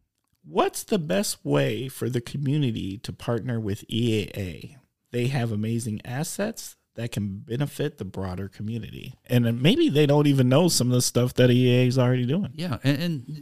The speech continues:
Speaker 2: they probably don't. And there are a lot of things. Uh, one of the big things that come immediately to mind, and again, we could go on for a while on this.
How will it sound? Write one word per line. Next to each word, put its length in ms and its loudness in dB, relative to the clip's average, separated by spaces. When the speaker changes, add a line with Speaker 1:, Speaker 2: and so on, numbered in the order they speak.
Speaker 2:
they 120 6
probably 420 2
don't. 380 0
And 120 2
there 120 2
are 20 0
a 40 -2
lot 200 -2
of 100 -4
things. 360 -2
Uh, 240 0
one 180 -2
of 80 -2
the 80 -8
big 200 -10
things 220 -2
that 100 -6
come 380 2
immediately 460 4
to 100 -4
mind, 320 0
and 80 -2
again, 240 -2
we 100 0
could 140 2
go 160 2
on 180 2
for 140 -6
a 80 -6
while 240 -4
on 120 -10
this. 180 -6